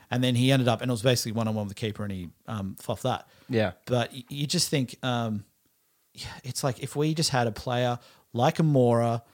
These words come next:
Speaker 1: or like a Bergwijn, like one of these players who was just adding an extra, you
Speaker 2: Mm.
Speaker 1: know, five, ten goals
Speaker 2: Yeah.
Speaker 1: a season. I think that's really like the support, the support staff has been kind of lacking a little bit.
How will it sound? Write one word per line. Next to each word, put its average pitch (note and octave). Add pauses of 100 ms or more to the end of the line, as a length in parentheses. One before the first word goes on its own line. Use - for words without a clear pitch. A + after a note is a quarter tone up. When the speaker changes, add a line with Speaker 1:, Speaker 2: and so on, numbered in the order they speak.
(240)
Speaker 1:
or A#2+
like C#3
a -
Bergwijn, G#2
like G2+ (300)
one A#2+
of D#3+
these D#3
players C#3
who C3+
was A#2
just -
adding A#2+
an A2
extra, G#2+ (540)
you A#2
Speaker 2:
Mm. G2
Speaker 1:
know, B2+ (840)
five, C3+
ten A#2+
goals G2 (240)
Speaker 2:
Yeah. A2+
Speaker 1:
a -
season. G#2 (240)
I A#2+
think C3
that's D3
really D3
like A#2
the B2
support, A#2 (180)
the C3+
support D3+
staff A2 (220)
has A2+
been A#2
kind B2+
of G#2+
lacking A2
a G#2+
little G#2
bit. F#2+